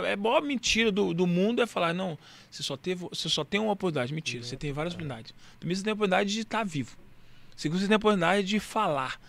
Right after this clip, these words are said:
Speaker 1: Terceiro, você tem a oportunidade de escutar. Você tem a oportunidade de estar com saúde
Speaker 2: É.
Speaker 1: e a oportunidade de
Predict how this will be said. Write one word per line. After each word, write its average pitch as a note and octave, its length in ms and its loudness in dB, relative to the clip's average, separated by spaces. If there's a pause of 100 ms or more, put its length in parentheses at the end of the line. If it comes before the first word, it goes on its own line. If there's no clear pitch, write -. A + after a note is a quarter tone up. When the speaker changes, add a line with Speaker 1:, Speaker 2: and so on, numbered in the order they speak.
(320)
Speaker 1:
Terceiro, F3 240 -2
você F#3+ 60 -4
tem A3 100 2
a G#3+ 40 2
oportunidade F3+ 600 0
de F#3+ 80 -6
escutar. - 600 2 (160)
Você - 140 -8
tem E3+ 120 -2
a - 20 -4
oportunidade E3+ 320 2
de D#3 40 -6
estar D3 160 0
com - 140 -8
saúde G3+ 500 0 (140)
Speaker 2:
É. - 80 -16
Speaker 1:
e - 60 8
a - 20 12
oportunidade A3 760 2
de B3 280 -4